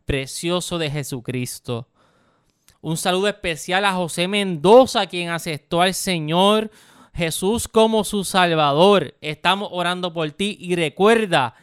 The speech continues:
que tu milagro viene de camino.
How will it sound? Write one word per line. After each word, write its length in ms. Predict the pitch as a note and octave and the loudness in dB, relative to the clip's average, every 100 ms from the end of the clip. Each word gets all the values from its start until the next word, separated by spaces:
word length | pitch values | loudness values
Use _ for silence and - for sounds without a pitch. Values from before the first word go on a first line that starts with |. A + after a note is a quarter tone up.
| _ - | _ -4
que 140 | E3 | -2
tu 160 | D#3 D3+ | 0 -2
milagro 680 | D3 E3+ G3+ F#3 D3 A#2 - _ - | 2 4 4 4 0 -6 -10 _ -8
viene 640 | C3 F3+ F#3+ D#3 A2+ G#2 _ _ | 0 4 4 2 -4 -10 _ _
de 180 | C3 A#2+ | -2 0
camino. 640 | A#2+ A2 A#2+ C#3+ C#3+ A#2 | 0 -2 0 0 -2 -4